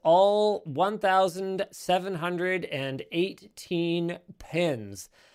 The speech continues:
Now let's talk about what exactly Raphael is going to be. Basically, we are expecting support for D D R four and five.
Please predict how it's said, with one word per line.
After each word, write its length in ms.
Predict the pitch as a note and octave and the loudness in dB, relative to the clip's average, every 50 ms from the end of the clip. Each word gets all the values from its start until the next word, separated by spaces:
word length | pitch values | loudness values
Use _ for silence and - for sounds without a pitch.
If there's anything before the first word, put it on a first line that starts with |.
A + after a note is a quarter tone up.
| _ _ _ - | _ _ _ -6
Now 260 | D3 E3+ F3+ F#3+ F#3+ | -2 0 2 2 4
let's 200 | F#3+ G3 F#3+ - | 4 2 2 0
talk 260 | - F#3+ F3+ F3+ - | 0 0 0 0 2
about 260 | G3 F#3 F3+ F3+ F#3 | 2 2 2 2 2
what 320 | F3 B2 C#3+ G3 B3 - - - | 0 0 0 0 0 0 -4 -8
exactly 640 | G3 G3+ E3+ D3 B2+ F3 E3+ F3 F3+ - - F3+ F3+ | -6 -4 -2 -2 -2 0 -2 -2 -2 -4 -2 0 0
Raphael 760 | D#3+ D#3+ D#3 D#3 D#3+ - - D#3 D3 C#3 C#3 C#3 C#3 C#3 C#3+ - | 2 2 2 0 0 2 2 2 4 4 4 4 2 2 2 0
is 320 | E3 C#3+ C#3 C#3 B2 - | 0 0 0 0 -2 -4
going 420 | - - B2+ C3 B2+ B2+ A#2+ A#2+ - | -2 0 0 0 0 -2 -6 -8 -10
to 340 | - - A#2+ A2+ A2 A2 | -12 -10 -8 -6 -6 -6
be. 580 | G#2 G2+ - - E3+ F#3+ F3 C3+ A2 G2 F#2 - _ _ _ _ _ _ _ _ _ _ | -8 -4 2 4 6 6 6 4 0 -4 -10 -14 _ _ _ _ _ _ _ _ _ _
Basically, 580 | - F3+ G3+ A3+ - A3 G#3+ A#3 A3+ A3 A3 A3 | 2 4 4 4 2 -2 -2 0 0 0 0 0
we 220 | F#3 E3+ F3+ F#3+ | 0 2 2 4
are 140 | G3 F#3+ F#3+ | 4 4 4
expecting 600 | G3 - - - - F3+ E3 D#3+ - - E3+ D#3+ | 2 0 -2 -4 -2 0 0 0 0 -2 -4 -4
support 500 | D3 - - D3 - D3+ C#3+ C#3 C#3 C#3+ | -4 -6 -8 -6 -2 -2 0 0 -2 -4
for 240 | - - D3+ D3 C#3 | -6 -2 0 0 0
D 240 | C3 A2 B2+ E3 G3 | 0 -2 -2 -2 -2
D 120 | A3 A#3 A#3 | 0 0 0
R 180 | G#3 G#3 G#3+ | 2 2 0
four 600 | - - - F#3+ F3 F3 F3+ F3+ F3+ F3+ - _ _ _ _ _ - | -2 -2 -2 0 2 4 4 4 2 0 -2 _ _ _ _ _ -4
and 400 | F3 G3 A3+ C4 C#4 C#4 C4 G3+ | -2 0 0 0 0 -2 -4 -6
five. 640 | - _ _ - - C3+ A2+ G#2+ G2 A2+ E3+ G#3+ - | -10 _ _ 0 2 2 2 0 -4 -6 -8 -8 -10